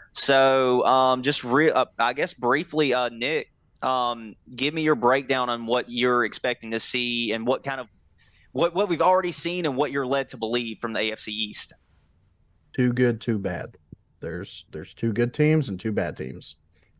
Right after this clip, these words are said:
Speaker 1: Mm-hmm.
Speaker 2: Um, New England and the Jets. Um, the Jets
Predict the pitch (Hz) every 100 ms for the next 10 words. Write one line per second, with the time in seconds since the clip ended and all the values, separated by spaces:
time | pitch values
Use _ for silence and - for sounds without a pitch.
0 | _ 117 87 85 82 82 78 - - _
1 | - 90 95 107 117 117 117 117 107 98
2 | 98 95 92 92 95 110 117 - - -
3 | - _ _ _ _ - 104 101 92 90
4 | 98 92 117 120 - - -